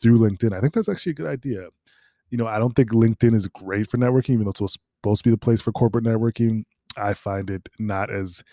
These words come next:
conducive as other places like the Twitter, Instagram, uh, even Facebook, but now they're trying to make it a little bit easier for people to communicate and network on there and not just tout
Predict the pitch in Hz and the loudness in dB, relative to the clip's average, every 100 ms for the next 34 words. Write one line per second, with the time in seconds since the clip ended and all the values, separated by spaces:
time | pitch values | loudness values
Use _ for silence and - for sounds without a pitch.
0 | - _ 107 98 113 107 110 98 92 - | -20 _ -6 4 4 6 4 2 -2 -4
1 | 104 104 92 98 92 92 - 123 113 110 | -4 -4 -6 -4 -6 -4 2 4 6 4
2 | 120 107 - 101 104 101 98 98 92 _ | 2 -4 -4 -4 -4 -4 -4 -6 -10 _
3 | _ _ - 95 95 98 101 - 107 107 | _ _ -14 -8 -6 -4 -6 -4 -2 0
4 | - 98 90 - - 95 92 104 101 104 | -2 -4 -6 -6 -4 -4 -6 -2 0 2
5 | 104 - 104 98 98 101 101 107 113 135 | 2 0 -4 -2 -4 -4 0 2 2 2
6 | 110 101 101 98 - 101 98 98 - 95 | 0 2 -2 -6 -4 -2 -2 -4 -4 -4
7 | 92 90 _ _ _ _ _ _ _ _ | -4 -6 _ _ _ _ _ _ _ _
8 | - - 110 117 113 - 117 101 104 107 | -20 -6 2 4 4 4 2 2 -2 -2
9 | 98 101 95 98 95 101 101 104 101 98 | -4 -4 -6 -6 -6 -6 -4 -4 -4 -6
10 | - 95 - - 107 104 | -6 -6 -6 -4 0 0